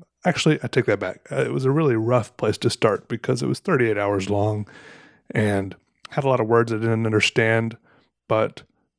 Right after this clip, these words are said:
uh, then I listened to A Little History of Philosophy by Nigel Warburton. It was only, like, eight hours long, a little bit better. But from there, that's kind of what, how I wanted to start. And then I thought, "Hey, let me just, like, scroll through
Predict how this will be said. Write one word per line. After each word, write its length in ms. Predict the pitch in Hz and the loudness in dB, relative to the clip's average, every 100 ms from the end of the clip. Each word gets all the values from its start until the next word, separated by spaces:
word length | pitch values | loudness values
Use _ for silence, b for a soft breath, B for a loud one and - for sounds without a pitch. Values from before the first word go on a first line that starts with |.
| _ _ - | _ _ -4
uh, 240 | 113 113 | -2 0
then 160 | 113 143 | 2 2
I 80 | 135 | 2
listened 300 | 123 120 110 | 0 -4 0
to 160 | 123 - | 2 2
A 40 | |
Little 240 | 117 175 127 | 2 2 2
History 300 | 110 - 107 | -2 -2 -2
of 80 | |
Philosophy 540 | - 107 98 - 123 139 | 0 0 0 -4 -6 -6
by 220 | 131 104 | -4 -4
Nigel 320 | 107 104 104 | -2 -2 0
Warburton. 640 | 104 104 101 110 110 131 b b b b b - | 2 0 2 0 0 -4 b b b b b -4
It 40 | |
was 120 | 117 110 | 0 0
only, 180 | 104 | 0
like, 360 | 104 101 107 - _ _ _ _ _ _ - - | 2 0 -2 -8 _ _ _ _ _ _ -4 4
eight 160 | 127 | 4
hours 300 | 101 98 98 | 4 2 2
long, 360 | 98 104 127 135 _ _ _ _ - | 2 0 -2 -8 _ _ _ _ -8
a 40 | 151 | 0
little 180 | 120 | 0
bit 160 | 113 110 | 0 0
better. 380 | 117 110 127 - b b b _ _ | 2 2 2 -2 b b b _ _
But 120 | 143 | -6
from 180 | - 135 | -2 0
there, 400 | 165 208 240 226 _ _ b b b b | 2 2 2 -2 _ _ b b b b
that's 220 | 180 - | 4 4
kind 200 | - 202 | 0 -2
of 80 | 175 | 2
what, 220 | 156 143 - | 2 0 -4
how 180 | 156 | -2
I 60 | 147 | 2
wanted 220 | 135 120 | 2 0
to 80 | 104 | -2
start. 440 | - - 135 107 - | -4 4 4 4 0
And 120 | 117 | 0
then 140 | 120 | 2
I 100 | 117 | 2
thought, 360 | 110 117 113 - | 2 2 2 0
"Hey, 200 | - 156 | -2 0
let 120 | 123 | 2
me 80 | 139 | 2
just, 240 | 131 - | 0 2
like, 160 | 131 - | 2 0
scroll 340 | - - 135 | -4 2 2
through 360 | 120 135 131 | 2 0 0